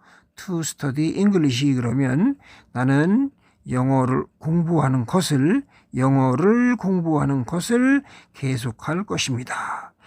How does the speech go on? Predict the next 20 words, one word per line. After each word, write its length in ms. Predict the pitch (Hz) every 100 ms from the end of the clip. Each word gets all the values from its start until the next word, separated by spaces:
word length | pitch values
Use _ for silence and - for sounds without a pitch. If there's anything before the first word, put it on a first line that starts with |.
| - -
I 340 | 127 127 131
will 320 | 131 180 233 233
continue 800 | - 220 - 226 226 147 131 - - _
to 280 | - 214 185
study 600 | 170 - 151 147 190 214
English 460 | 196 190 143 139
이렇게 380 | 151 180 202 -
해도 140 | 165 135
되고 640 | 143 151 135 139 240 277 - - -
I 360 | - 127 131 127
will 340 | 135 202 247 -
continue 760 | 208 220 - 240 214 143 151 240 _ - _
studying, 1400 | - - 175 156 143 131 139 123 180 233 254 254 262 269 - _ _ _
studying 920 | _ _ 180 170 143 135 180 220 240 247
English 420 | 175 156 135 101
이렇게도 560 | 147 131 - 117 156 196
같다는 480 | - - 156 123 127
뜻이죠. 400 | 185 - 147 95 - _ - _ - - -
자, 240 | - 117 131
의미는 540 | 156 170 151 156 196